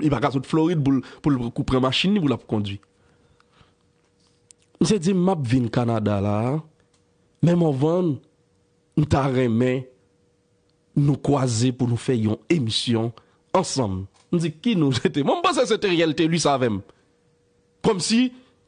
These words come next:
te reyalite, li sa avè m, epi nou pral kòmanse rache dosye pou nou de a pale, epi pou nou pale dous-, pou nou pale de, de tèl, tèl, pou nou pale de ensekirite, ou byen pou nou pale de edikasyon, ou byen pou nou pale de X, ou byen pou nou pale de Y, ou byen pou nou rale kèk gran dosye ke nou tou lè de a, a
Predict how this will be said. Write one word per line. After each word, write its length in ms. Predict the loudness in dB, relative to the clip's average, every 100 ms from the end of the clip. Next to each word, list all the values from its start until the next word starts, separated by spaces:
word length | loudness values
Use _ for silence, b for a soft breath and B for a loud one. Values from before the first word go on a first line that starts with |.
| -2
te 100 | 2
reyalite, 360 | 2 2 2 0
li 100 | 2
sa 140 | 2
avè 120 | 2 2
m, 80 | 2
epi 100 | 0
nou 100 | 0
pral 220 | 0 -2 -4 B -2
kòmanse 380 | 0 0 0 0 2
rache 340 | 2 2 0 0
dosye 300 | 0 0 0
pou 120 | 2
nou 120 | 2
de 120 | 2 2
a 40 | 2
pale, 320 | 2 2 0 -2 B B B 0
epi 160 | 2
pou 100 | 2
nou 80 | 2
pale 240 | 0 0 0
dous-, 180 | -2 -4 B _
pou 120 | 0
nou 80 | 0
pale 340 | 0 0 0 2
de, 140 | 0 0 0
de 100 | 0
tèl, 300 | 2 0 2
tèl, 160 | -2 0
pou 100 | 0
nou 80 | 0
pale 200 | 0 0
de 120 | 0
ensekirite, 640 | -2 -4 -2 -2 0 -2 -2 B 0
ou 80 |
byen 120 | 0 2
pou 80 |
nou 80 | 0
pale 220 | 2 0 0
de 120 | 0
edikasyon, 560 | -2 -4 -2 0 0 -2 B 0
ou 100 | 0
byen 120 | 2
pou 100 | -2
nou 100 | -2
pale 240 | -2 0 -2
de 100 | -2
X, 200 | -4 -2
ou 60 | 0
byen 120 | 2
pou 80 | 2
nou 60 | 0
pale 200 | 0 0
de 80 | 0
Y, 240 | 0 -2 B B
ou 80 | 0
byen 100 | 2
pou 80 | 0
nou 160 | 2
rale 240 | 2 0 0
kèk 180 | -2 0
gran 240 | 2 2
dosye 380 | 2 -2 0 0
ke 120 | 2 2
nou 140 | 0
tou 120 | 2
lè 100 | 0 2
de 160 | 0 0 B B -4
a, 100 | -4
a 260 | -2 -2